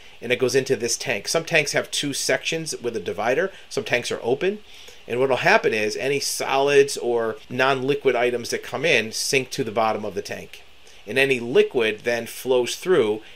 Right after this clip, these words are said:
and that's what goes out to your drain field. And while the liquid is in the tank, it also creates a scum layer on the top so that where the outlet picks up from,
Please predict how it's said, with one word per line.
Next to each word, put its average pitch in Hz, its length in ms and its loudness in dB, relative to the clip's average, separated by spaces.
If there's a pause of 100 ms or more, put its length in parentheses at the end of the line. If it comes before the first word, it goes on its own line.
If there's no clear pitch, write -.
and 107 160 -8
that's 151 260 4
what 135 180 0
goes 127 280 2
out 135 260 4
to 127 100 -6
your 117 120 -2
drain 104 300 -4
field. - 400 -14 (880)
And 117 220 0
while 143 380 8
the 139 500 2
liquid 151 400 2
is 127 80 4
in 135 120 4
the 117 60 -4
tank, 196 380 4
it - 80 -6
also 139 300 2
creates 127 460 -2
a 113 60 -2
scum 165 440 0
layer 110 320 2
on 107 140 -4
the 107 60 -8
top 113 440 -2 (200)
so 135 200 0
that 120 200 4
where 131 160 6
the 117 240 0 (460)
outlet 139 500 4 (220)
picks - 240 0
up 180 140 4
from, 110 420 -4